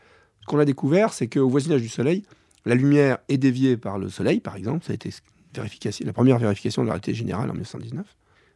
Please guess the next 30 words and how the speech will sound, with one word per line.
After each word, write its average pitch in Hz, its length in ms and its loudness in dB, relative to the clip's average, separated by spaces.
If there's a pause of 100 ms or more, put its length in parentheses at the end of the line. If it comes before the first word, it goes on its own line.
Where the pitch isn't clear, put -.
(200)
Donc, 147 320 4
effectivement, 110 360 2
la 196 80 2
géométrie 101 380 0
n'est 123 80 0
pas 117 160 0
plate 117 380 2
au - 20 0
voisinage 90 300 0
du 90 60 -18
Soleil, 175 280 2
par - 160 -6
exemple, 160 320 -4
et - 20 -4
au 92 60 -2
voisinage 104 340 0
de 107 60 -14
toutes - 180 -16
les 101 80 0
masses. 156 360 -2
C'est - 80 -6
ce - 80 -12
qu'on 87 360 -4
voit 113 200 4
aussi 104 280 -2
dans 98 100 0
les 110 100 -6
amas 92 120 -2
de 87 60 -8
galaxies. 98 340 -6